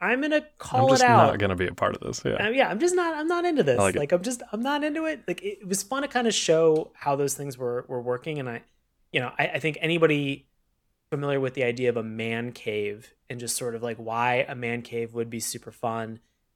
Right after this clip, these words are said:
Speaker 1: Uh, and, and maybe it's because of, like,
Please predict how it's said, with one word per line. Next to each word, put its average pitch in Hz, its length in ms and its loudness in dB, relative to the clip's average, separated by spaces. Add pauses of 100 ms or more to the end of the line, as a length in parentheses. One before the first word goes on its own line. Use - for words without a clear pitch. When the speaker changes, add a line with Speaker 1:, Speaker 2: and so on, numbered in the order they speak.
Speaker 1:
Uh, 110 320 -8 (100)
and, 143 120 -2
and 139 280 -4 (160)
maybe 147 360 0
it's 139 120 -2
because 127 380 -6
of, 113 140 -14 (420)
like, 120 240 -6